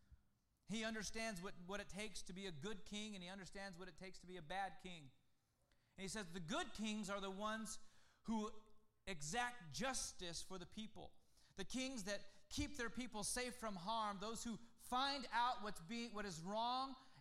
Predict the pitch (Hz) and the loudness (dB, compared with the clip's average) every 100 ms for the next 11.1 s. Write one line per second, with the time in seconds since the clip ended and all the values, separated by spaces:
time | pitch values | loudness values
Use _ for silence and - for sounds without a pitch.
0 | - 185 - 240 233 - 151 - 110 - | -4 -4 2 4 4 2 -4 -8 -12 -14
1 | - - _ _ _ _ _ _ _ _ | -20 -20 _ _ _ _ _ _ _ _
2 | _ _ _ _ _ _ _ _ _ _ | _ _ _ _ _ _ _ _ _ _
3 | _ _ - 208 147 190 247 170 147 214 | _ _ -2 0 2 4 4 2 0 0
4 | 202 - - 233 240 170 - - - - | 2 2 4 2 2 0 -6 -10 -20 -20
5 | _ _ _ _ _ _ _ _ _ _ | _ _ _ _ _ _ _ _ _ _
6 | _ _ _ _ - - 202 - 240 247 | _ _ _ _ -16 0 2 4 4 2
7 | - - 220 208 190 220 220 180 185 190 | 2 2 2 2 4 6 6 2 0 0
8 | 208 - 214 170 131 208 214 - 180 170 | 0 2 2 0 0 2 2 0 0 -2
9 | - - - 180 - - 220 170 139 143 | -4 -8 -2 2 4 2 2 2 0 0
10 | 220 190 165 185 180 - 123 - - - | 0 0 -2 -2 -2 -4 -8 -10 -14 -14